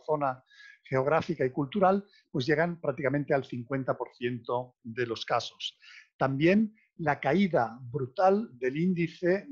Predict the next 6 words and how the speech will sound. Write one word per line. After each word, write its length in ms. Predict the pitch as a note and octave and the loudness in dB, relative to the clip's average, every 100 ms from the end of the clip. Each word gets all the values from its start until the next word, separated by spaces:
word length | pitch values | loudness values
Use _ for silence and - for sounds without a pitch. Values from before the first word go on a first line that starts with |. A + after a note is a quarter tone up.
| B2+ | -6
de, 360 | C#3+ E3+ D#3 - - | 0 0 -2 -10 -2
eh, 260 | C3+ C3 | 2 2
fecundidad. 800 | B2+ B2 A#2+ C3+ B2 B2 D#3 A#2+ - - _ _ _ _ _ _ | 0 -8 -10 -8 -6 2 2 2 -4 -20 _ _ _ _ _ _
Según 480 | - C3+ D3+ E3 E3 | -4 -2 2 2 2
el 160 | D3 | 2
ine, 540 | E3+ F#3 F#3 G#3+ A3+ | 2 2 2 0 -2